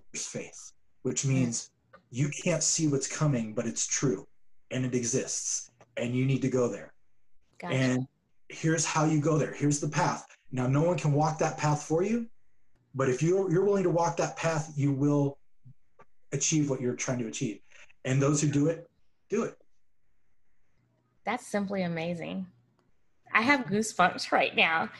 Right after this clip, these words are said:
Speaker 1: Mm-hmm.
Speaker 2: 'cause I know that's that look of unconditional love. And when, you know, no matter what, whether you've been a dad or not, you, you've been a son, and you,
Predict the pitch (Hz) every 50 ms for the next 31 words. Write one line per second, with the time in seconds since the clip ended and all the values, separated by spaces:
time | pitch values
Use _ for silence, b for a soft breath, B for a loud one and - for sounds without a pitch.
0 | B B B 127 B B B - - 277 294 285 285 285 285 302 302 285 233 254
1 | 254 277 269 - - 240 226 - - 214 202 214 214 220 220 214 - - 185 185
2 | 185 185 185 185 - - _ 185 190 202 196 - 202 202 185 190 180 - - 196
3 | 185 180 175 180 175 180 175 175 175 175 175 175 175 180 180 180 175 175 B B
4 | B B B B B B 247 247 254 247 247 247 240 240 240 240 240 233 233 220
5 | 208 196 208 202 185 - - 214 196 190 214 214 202 196 196 185 190 208 202 190
6 | 190 175 185 185 180 185 190 185 180 180 180 185 190 190 185 - 185 190 196 214
7 | 220 214 214 214 190 185 190 196 190 190 - - 196 190 185 180 175 180 - 160
8 | 165 - - - 175 202 214 185 175 185 190 190 b b b b b b b b
9 | _ - 196 185 175 180 180 185 185 185 185 185 185